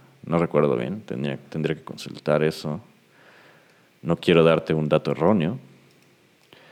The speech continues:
pero me parece que es el ECMAScript versión siete. Me atrasé un poco en moverme,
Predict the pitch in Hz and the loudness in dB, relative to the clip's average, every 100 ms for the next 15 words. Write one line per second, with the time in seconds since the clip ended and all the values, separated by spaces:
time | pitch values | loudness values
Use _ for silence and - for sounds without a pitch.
0 | _ _ - 82 78 69 69 - - - | _ _ 2 4 4 2 0 -2 -8 -8
1 | - - - 87 82 71 - 78 - 65 | -6 -8 -4 -4 -2 -4 -2 -4 -2 -8
2 | - 64 62 67 - - - _ _ _ | -6 -8 -8 -8 -10 -12 -20 _ _ _
3 | _ _ _ _ _ _ _ _ _ _ | _ _ _ _ _ _ _ _ _ _
4 | _ _ _ _ _ - - 85 - 92 | _ _ _ _ _ -18 -10 -10 -6 -8
5 | - 107 101 - 80 82 85 - - 80 | 0 2 2 -2 -4 -2 -2 -6 -6 -2
6 | 76 71 101 95 73 90 | 0 4 4 4 -2 -4